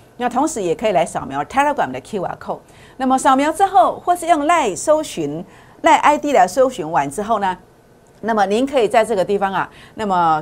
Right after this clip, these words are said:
跟叶老师互动一下。如果你没有跟我互动，那我们，呃，电脑设定，呃，预先设定是会把你剔除。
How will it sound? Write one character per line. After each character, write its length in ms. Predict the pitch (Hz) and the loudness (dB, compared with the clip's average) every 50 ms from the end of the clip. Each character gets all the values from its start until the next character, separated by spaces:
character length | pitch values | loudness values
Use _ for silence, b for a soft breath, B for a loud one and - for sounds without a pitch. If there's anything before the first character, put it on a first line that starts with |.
| 151 | 2
跟 160 | - 240 254 | 2 4 4
叶 80 | 247 262 | 4 4
老 160 | 202 151 135 | 4 2 0
师 140 | 139 - 214 | -2 -4 -6
互 260 | 208 - 311 277 220 | -6 -4 -2 0 0
动 220 | 208 254 247 190 147 | 2 0 0 -2 -4
一 60 | 143 | -6
下。 240 | 143 - 180 156 143 | -4 -2 -2 -2 -2
如 160 | 196 294 339 | -2 -2 0
果 100 | 269 233 | 0 0
你 100 | 180 165 | 0 -2
没 120 | 180 240 | -2 -2
有 80 | 247 196 | -2 -2
跟 120 | - 233 | -2 0
我 80 | 226 175 | -2 -2
互 240 | 226 - 262 214 185 | -2 -4 -4 -4 0
动， 220 | - 226 180 143 b b b b b b b b | 0 0 -2 -2 b b b b b b b b
那 180 | - 240 240 - | -4 -4 -2 -2
我 100 | - 180 | -2 -2
们， 200 | 165 170 185 196 196 - _ _ | -2 -4 -6 -8 -10 -14 _ _
呃， 400 | - 170 160 147 139 117 107 101 - _ | -6 -6 -4 -4 -4 -6 -8 -12 -10 _
电 160 | - 311 254 | -4 -2 0
脑 140 | 190 151 131 | 0 -2 -2
设 320 | - - - - 311 233 | -4 -6 0 2 2 2
定， 240 | 190 - 262 226 170 - | 2 0 -4 -6 -4 -4
呃， 160 | - 151 - | -4 -4 -2
预 140 | - 269 254 | -2 -2 -2
先 180 | - - 240 240 | -2 -2 -2 -2
设 220 | 233 - 269 202 | -2 -2 -2 -2
定 180 | 196 208 185 160 | -2 -4 -8 -8
是 280 | - 202 190 151 143 B B B B - | -6 -4 -4 -4 -6 B B B B -4
会 100 | - 240 | -2 -2
把 120 | 214 190 | 0 -2
你 120 | 196 175 139 | -2 -4 -6
剔 260 | - - - 208 214 | -8 -10 -10 -10 -8
除。 280 | - - 160 120 98 | -10 -10 -10 -12 -12